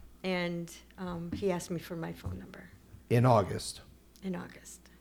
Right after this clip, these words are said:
Speaker 2: Of nineteen eighty-six?
Speaker 1: Eighty-five.
Speaker 2: Eighty-five. And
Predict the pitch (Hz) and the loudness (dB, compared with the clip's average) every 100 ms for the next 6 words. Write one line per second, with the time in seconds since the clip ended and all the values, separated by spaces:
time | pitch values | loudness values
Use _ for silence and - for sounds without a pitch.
0 | - - 90 98 117 117 120 113 113 117 | -16 -6 2 6 6 6 6 6 4 0
1 | - - - - - 90 92 - 180 180 | -4 -8 -8 -2 2 2 0 -6 -2 0
2 | 185 185 180 190 - 185 - - - - | 0 0 0 -2 -4 -6 -4 -8 -12 -16
3 | - - 98 104 120 120 - - - - | -14 -2 0 2 2 2 -4 -18 -20 -2
4 | 123 104 80 82 92 123 - - - - | 2 4 2 0 -4 -8 -12 -20 -20 -20
5 | - - - - - - - - - - | -20 -20 -20 -20 -20 -20 -20 -20 -20 -20
6 | - 110 107 104 101 101 98 95 | -2 4 6 6 6 4 2 0